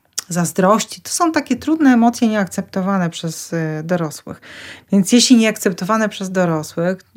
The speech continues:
y, też takie wypierane, nie, no przecież nikt tu nie zazdrości, albo nie ma zawiści, albo nie ma złości, em, no to trudno też zaakceptować coś takiego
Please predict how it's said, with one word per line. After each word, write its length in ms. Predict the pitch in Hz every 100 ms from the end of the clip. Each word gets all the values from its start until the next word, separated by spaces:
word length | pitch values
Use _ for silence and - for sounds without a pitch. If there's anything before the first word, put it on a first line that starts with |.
| - 175
y, 40 |
też 200 | 190 165
takie 240 | 175 -
wypierane, 680 | 165 170 190 233 302 196 160
nie, 580 | 156 156 156 165 240 233
no 120 | 170
przecież 440 | 160 165 160 - - - - - 175
nikt 200 | 170 170
tu 60 |
nie 140 | 175 170
zazdrości, 640 | 165 165 202 233 - 170
albo 280 | 165 160 160
nie 160 | 160
ma 140 | 160 165
zawiści, 600 | 170 165 208 226 - 185
albo 300 | 170 170 165
nie 160 | 165
ma 140 | 160 165
złości, 640 | 175 190 226 - - 170 - - - - _ -
em, 520 | 170 170 170 175 - -
no 360 | 185 185 185 185
to 140 | 214
trudno 340 | - 190 180 190
też 240 | 202 -
zaakceptować 760 | 190 180 - 190 - 165 175 -
coś 120 | 170
takiego 580 | 180 175 170 170 185